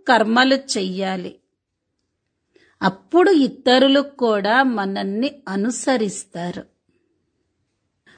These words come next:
మనసా సేవ అంటే ఏంటి?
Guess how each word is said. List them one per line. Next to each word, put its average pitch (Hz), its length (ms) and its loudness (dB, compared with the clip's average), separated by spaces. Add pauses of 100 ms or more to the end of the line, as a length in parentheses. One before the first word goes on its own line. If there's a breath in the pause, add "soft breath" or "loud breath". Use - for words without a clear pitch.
(120 soft breath)
మనసా 294 720 4
సేవ 254 540 2
అంటే 262 480 0
ఏంటి? 233 640 -4